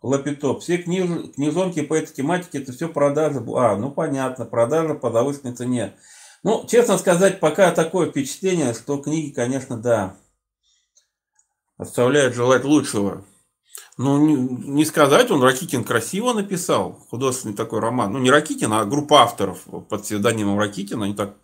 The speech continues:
красиво написали. Люди прям зачитываются, я сам так читал, знаете, с воодушевлением. Но,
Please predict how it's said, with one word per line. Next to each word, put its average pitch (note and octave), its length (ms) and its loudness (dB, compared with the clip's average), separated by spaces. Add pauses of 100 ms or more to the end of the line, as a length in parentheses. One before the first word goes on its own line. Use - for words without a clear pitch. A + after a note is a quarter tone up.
(140)
красиво E3+ 500 -6
написали. F3+ 640 -6 (1080)
Люди B2+ 300 -2
прям A#2 260 2
зачитываются, D3 640 -2
я - 120 0
сам C#3+ 240 0
так E3+ 180 -2
читал, C#3+ 420 0
знаете, A2 320 -6
с - 80 -12
воодушевлением. G#2+ 840 -4 (920)
Но, D#3+ 420 -2